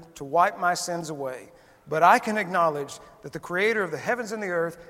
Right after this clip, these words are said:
has a great love of all humanity to the point that he sent his son to die for all of us, and he offers us that pardon." If that isn't love, what is? We don't deserve it. We haven't done anything to earn it. We never can earn it.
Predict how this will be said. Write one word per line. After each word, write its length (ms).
has 240
a 40
great 440
love 240
of 100
all 200
humanity 600
to 80
the 80
point 280
that 80
he 60
sent 300
his 140
son 240
to 100
die 400
for 260
all 260
of 120
us, 520
and 180
he 240
offers 540
us 180
that 280
pardon." 440
If 180
that 200
isn't 300
love, 260
what 200
is? 580
We 120
don't 240
deserve 440
it. 140
We 120
haven't 280
done 180
anything 420
to 120
earn 240
it. 140
We 100
never 300
can 400
earn 240
it. 100